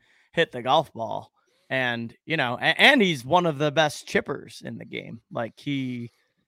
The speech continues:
is amazing with the short game. We've seen it time and time again. We've seen him hole out with chips in big moments. He's just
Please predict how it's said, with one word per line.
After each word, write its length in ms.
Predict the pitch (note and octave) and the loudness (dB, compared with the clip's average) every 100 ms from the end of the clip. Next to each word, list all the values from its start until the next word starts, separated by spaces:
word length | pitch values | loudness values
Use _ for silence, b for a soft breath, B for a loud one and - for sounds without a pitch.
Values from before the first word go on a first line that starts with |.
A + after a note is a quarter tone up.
| _ C#3 | _ -4
is 480 | C3 A2 - - - | -2 -4 -8 -14 -8
amazing 580 | C#3 C3+ E3+ C#3+ C#3 B2+ | -4 2 4 4 0 -4
with 140 | B2 | -6
the 60 | B2+ | -8
short 280 | - D3 - | -6 -6 -4
game. 220 | B2+ B2+ | -6 -4
We've 160 | C3 - | -6 -6
seen 240 | D#3 C#3 | -4 -2
it 120 | B2 _ b - | -4 _ b 0
time 240 | D3+ C3 | 2 2
and 80 | A#2+ | 0
time 160 | C#3 B2+ | 0 0
again. 300 | A#2+ C3+ B2+ | 0 0 -2
We've 120 | A#2+ | -8
seen 200 | - C#3+ | -6 -4
him 100 | B2+ | -4
hole 260 | A#2 D3 C3 | 0 2 4
out 300 | C#3+ D#3+ - _ _ _ - | 6 6 4 _ _ _ -12
with 220 | B2+ B2 | -8 -6
chips 300 | - C3+ - | -4 -4 -4
in 100 | A#2+ | -8
big 180 | A#2 A#2 | -6 -6
moments. 380 | A#2+ A#2+ B2 - | -4 -6 -6 -6
He's 260 | D3 D3 | -6 -4
just 340 | D3+ E3+ D#3+ | 2 2 0